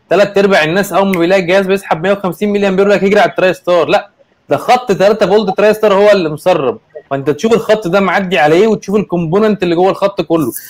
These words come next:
فبناءً على كده تحدد المشكله. انت ممكن يبقى عندك الشورت على خط تلاتة فولت تراي ستار،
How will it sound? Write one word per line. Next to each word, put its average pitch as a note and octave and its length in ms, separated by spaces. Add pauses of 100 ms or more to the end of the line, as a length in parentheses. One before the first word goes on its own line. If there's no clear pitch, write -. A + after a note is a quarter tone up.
(180)
فبناءً F#3+ 400
على A3 220
كده A#3 180
تحدد G3+ 440
المشكله. F3 540 (200)
انت D3+ 160
ممكن G3 260
يبقى D#3+ 200
عندك F#3+ 280
الشورت A3+ 380
على D3+ 160
خط F#3+ 240
تلاتة G#3 220
فولت G3+ 220
تراي G#3 140
ستار، G#3 280